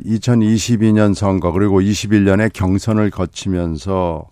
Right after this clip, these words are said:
확실히 느낄 수 있었던 것은 단톡방과 커뮤니티와 에스엔에스와 이런 것들이 예전에 총선이나 대선에서 많이 돌아다니는 건 맞-,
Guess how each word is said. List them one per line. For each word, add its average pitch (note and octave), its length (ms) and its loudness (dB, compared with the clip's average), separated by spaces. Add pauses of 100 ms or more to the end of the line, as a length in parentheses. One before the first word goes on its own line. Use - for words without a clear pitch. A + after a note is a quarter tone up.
(280)
확실히 C#3+ 500 0
느낄 G2 300 0
수 - 160 -8
있었던 E2 520 -6
것은 C#2+ 480 -8 (1400)
단톡방과 B2+ 1120 2
커뮤니티와 B2 1120 2
에스엔에스와 A2+ 760 2
이런 G#2 300 2
것들이 F#2+ 720 -2
예전에 G#2 600 0
총선이나 F#2+ 840 -2
대선에서 E2+ 640 -6
많이 F2 300 -2
돌아다니는 E2 640 -2
건 G2 140 -4
맞-, C#2+ 200 -4